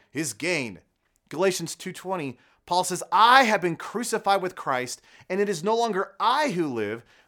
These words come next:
but Christ who lives in me." And the life which I now live in the flesh,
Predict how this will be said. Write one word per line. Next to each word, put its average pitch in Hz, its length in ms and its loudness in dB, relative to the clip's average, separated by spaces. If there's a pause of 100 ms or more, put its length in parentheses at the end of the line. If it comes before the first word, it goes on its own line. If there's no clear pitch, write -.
but 175 160 2
Christ 214 460 0
who 220 180 -12
lives 156 460 -4
in 156 200 -6
me." 117 300 -8 (400)
And 220 60 4
the 208 80 10
life 214 420 4
which 208 180 0
I 180 140 2
now 185 340 4
live 165 220 2
in 151 60 -2
the 135 100 -4
flesh, 127 320 -4